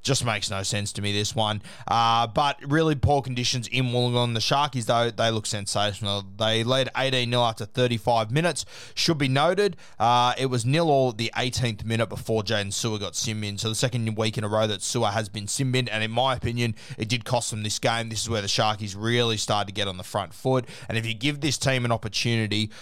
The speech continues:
they are like the other top teams in this competition. They are gonna make you pay. They are just electric on both edges. Uh, and it really is headlined by Nicho Hynes. I think there is very little argument that he isn't,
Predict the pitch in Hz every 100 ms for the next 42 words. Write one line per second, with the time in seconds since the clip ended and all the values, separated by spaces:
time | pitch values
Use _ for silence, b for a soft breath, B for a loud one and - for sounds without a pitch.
0 | B 104 107 113 127 117 113 117 107 107
1 | 117 - 110 107 101 101 - 104 101 101
2 | 107 101 101 101 117 110 101 98 92 87
3 | 110 110 104 107 117 110 107 95 95 104
4 | 110 - 104 92 - 113 117 107 101 98
5 | 98 - 123 127 131 120 - B B 113
6 | 117 117 117 117 113 147 180 131 117 98
7 | 95 110 110 104 98 - 104 104 98 107
8 | 95 98 101 101 98 101 104 101 101 101
9 | 104 104 98 - B B 113 135 123 117
10 | 113 107 113 113 110 98 110 117 117 110
11 | 104 B B - 120 143 151